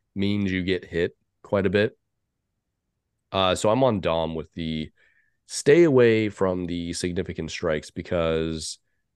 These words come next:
while, uh, Irene really doesn't go for takedowns, uh, her opponent is good for at least one, but her takedown accuracy is not great, and Irene's, uh, takedown defense is north of seventy-five percent. So it stays on the feet.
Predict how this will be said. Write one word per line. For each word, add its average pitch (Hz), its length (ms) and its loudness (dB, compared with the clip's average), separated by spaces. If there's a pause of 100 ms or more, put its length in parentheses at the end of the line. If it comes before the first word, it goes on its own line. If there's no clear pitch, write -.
(280)
while, 104 580 4
uh, 95 360 2
Irene 101 540 -2
really 120 220 -2
doesn't 131 240 -2
go 110 120 -2
for 98 160 -6
takedowns, 110 800 -4 (640)
uh, 87 160 2
her 104 160 0
opponent 110 480 2 (160)
is 92 280 -2
good 101 240 -2
for 92 140 0
at 87 80 0
least 95 300 -6
one, 107 340 2
but 98 140 -2
her 87 120 -6
takedown 98 400 -2
accuracy 95 540 -4
is 78 140 -8
not 123 260 -2
great, 104 360 -2 (440)
and 95 160 0
Irene's, 90 720 -2 (140)
uh, 82 220 -4
takedown 82 380 -6
defense 82 440 -6
is 80 280 -8
north 80 300 -6
of 80 220 -6
seventy-five 80 500 -6
percent. 82 460 -4 (340)
So 95 360 0
it - 100 -10
stays 135 260 2
on 131 80 4
the 123 100 2
feet. 117 360 -2